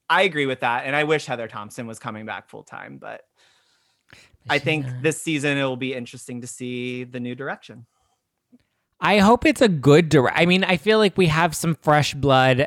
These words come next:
Speaker 2: It's a younger cast that's coming in that I think will give the show new life. I feel like Ramona, Sonja, and Luann, their time is slowly coming to an end.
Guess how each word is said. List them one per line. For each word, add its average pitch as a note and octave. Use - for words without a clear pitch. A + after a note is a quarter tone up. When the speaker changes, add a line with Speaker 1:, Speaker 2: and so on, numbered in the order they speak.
Speaker 2:
It's C3
a F3+
younger D3+
cast C3
that's C3
coming D3+
in C3+
that B2
I B2+
think D3+
will C#3+
give C3
the C#3+
show C#3
new C#3+
life. B2
I D3
feel F3+
like F3+
Ramona, D3
Sonja, C#3+
and B2+
Luann, C3
their B2+
time B2
is A2+
slowly A#2
coming A#2+
to A#2
an A2+
end. A#2